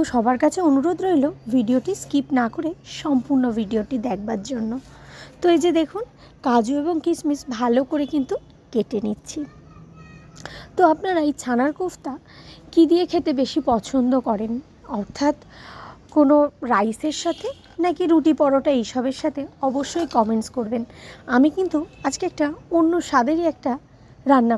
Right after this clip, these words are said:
করেছিলাম, সেটা কি সেটা বলবো বলবো, সেটা পরে কোনো দিন একটি ভিডিও শেয়ার করব। তো আজকে একটি রেসিপি তৈরি করেছিলাম, সেইটা দিয়ে কিন্তু এই ছানার কোফতাটা কিন্তু একদম জমে যাচ্ছিল।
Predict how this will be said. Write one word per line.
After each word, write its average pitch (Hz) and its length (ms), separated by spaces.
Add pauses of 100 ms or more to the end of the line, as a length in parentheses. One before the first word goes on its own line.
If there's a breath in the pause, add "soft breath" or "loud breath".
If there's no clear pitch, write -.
করেছিলাম, 254 360
সেটা 349 320
কি 370 120 (320)
সেটা 285 180 (120)
বলবো 208 260 (100)
বলবো, 240 280 (560 loud breath)
সেটা 285 260 (420)
পরে 302 260
কোনো 370 220
দিন 294 160 (180)
একটি 285 260
ভিডিও 262 240 (240)
শেয়ার 214 220 (120)
করব। 262 200 (560 loud breath)
তো - 100
আজকে 269 280 (160)
একটি 269 200
রেসিপি 269 420
তৈরি 370 280
করেছিলাম, 294 400 (120)
সেইটা 247 380
দিয়ে 311 200
কিন্তু 370 320 (680 loud breath)
এই 247 160 (140)
ছানার 247 440
কোফতাটা 302 440
কিন্তু 339 200 (100)
একদম 285 200 (180)
জমে 233 300
যাচ্ছিল। 233 520